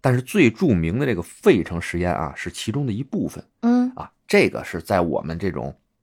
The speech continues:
Speaker 1: 都市传说爱好者里边啊，是相当有名的，已经都说烂了，我觉得都快。
Speaker 2: 嗯。
Speaker 1: 但咱们今天啊，不能光说这个费城实验，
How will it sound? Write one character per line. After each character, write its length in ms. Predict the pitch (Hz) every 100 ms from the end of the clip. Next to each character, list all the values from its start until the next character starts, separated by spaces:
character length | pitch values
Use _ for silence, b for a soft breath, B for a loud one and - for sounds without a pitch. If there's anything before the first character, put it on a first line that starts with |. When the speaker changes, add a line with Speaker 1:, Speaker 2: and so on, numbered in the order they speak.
| _
Speaker 1:
都 180 | 131 131
市 200 | 113 90
传 260 | - 98
说 260 | 117 131 -
爱 180 | 151 113
好 240 | - 90
者 220 | 82 82 107
里 160 | 92
边 120 | 76 67
啊， 220 | 73 - -
是 200 | - -
相 280 | - 120
当 220 | 127 131 113
有 160 | 78
名 240 | 69 65 101
的， 160 | 110
已 100 | 64
经 200 | 71 127
都 100 | 156
说 260 | 151 - 190
烂 380 | 208 247 330 339
了， 180 | 92
我 160 | 73 -
觉 120 | -
得 120 | 78
都 160 | 82 90
快。 240 | - 92 - _
Speaker 2:
嗯。 360 | 254 277 277 285 B
Speaker 1:
但 260 | - 98 82 - -
咱 180 | 78
们 140 | 95 95
今 260 | - 113 113
天 220 | 104 104
啊， 260 | - - - _ _ _
不 120 | - 151
能 320 | 85 80 107 -
光 340 | 165 160 160
说 260 | 151 - 87
这 160 | 80 65
个 100 | -
费 260 | - 95 76
城 240 | - 78
实 220 | - 73
验， 140 | 76